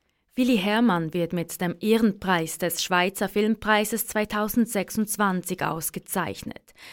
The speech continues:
Der in Luzern geborene Regisseur, Drehbuchautor und Produzent lebt heute in Lugano. Er hat das Schweizer Filmschaffen in seiner über fünfzigjährigen Karriere maßgeblich geprägt.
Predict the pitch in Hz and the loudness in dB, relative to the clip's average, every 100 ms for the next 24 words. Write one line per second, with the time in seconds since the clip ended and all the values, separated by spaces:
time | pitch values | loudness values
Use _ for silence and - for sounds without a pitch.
0 | - - 202 190 - 196 196 202 - - | -20 -4 0 2 4 2 2 0 -2 -2
1 | 190 214 247 226 202 247 240 208 - 190 | 0 2 2 2 4 4 4 2 0 -4
2 | 196 185 190 - 196 202 240 - - - | -2 -2 -4 0 2 2 0 -6 -20 -4
3 | 214 240 247 233 185 - 170 165 - 175 | 2 2 2 -2 -2 -6 -6 -6 -2 -2
4 | 170 175 170 - - 180 180 180 - 180 | 0 -4 -6 -8 -6 -4 -4 -6 -4 -2
5 | 196 240 233 240 240 214 214 233 - 220 | 0 0 2 0 0 -2 0 0 0 2
6 | 214 214 180 208 170 - - - - - | 2 0 0 0 -2 -6 -14 -20 -8 -2
7 | 220 233 233 220 - 196 196 233 262 226 | 0 0 0 -4 -2 2 2 2 -2 0
8 | 226 277 269 220 208 208 196 185 190 190 | 2 2 2 -2 -4 -2 -2 0 0 0
9 | 185 196 190 185 214 233 - - 160 180 | -2 -2 -2 -2 0 0 -2 -6 -2 0
10 | 180 180 170 156 175 170 175 185 190 196 | 0 -2 -4 -4 -6 -4 -2 -2 -2 -4
11 | - - 190 170 160 - 180 175 180 - | -8 -6 -2 -2 -4 -4 -2 -2 -4 -4
12 | - 208 208 190 - - | -6 -2 -2 -2 -4 -12